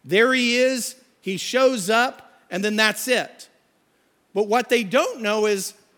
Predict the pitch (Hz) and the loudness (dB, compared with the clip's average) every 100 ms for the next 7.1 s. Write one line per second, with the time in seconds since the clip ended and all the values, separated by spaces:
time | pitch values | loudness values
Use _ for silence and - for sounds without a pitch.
0 | _ 175 240 233 - - 311 339 311 - | _ -4 -2 0 -2 -2 -2 -2 -4 -6
1 | 220 220 202 - 190 226 - 294 311 220 | -4 -2 -2 -4 -6 -6 -4 -2 0 0
2 | 208 247 - - _ _ _ _ _ 220 | -4 -8 -10 -16 _ _ _ _ _ -2
3 | 214 277 320 294 208 226 156 214 277 320 | 0 0 0 -2 -2 -4 -2 0 2 0
4 | 262 196 202 190 - 208 226 214 247 330 | 0 -2 -2 -6 -4 -2 -2 -2 0 2
5 | 330 277 220 226 214 202 202 214 220 175 | 0 -2 0 -2 -4 -4 -2 0 -2 -6
6 | 220 226 - 240 226 180 202 262 294 214 | -4 -4 -4 -6 -4 -4 -4 -2 0 -2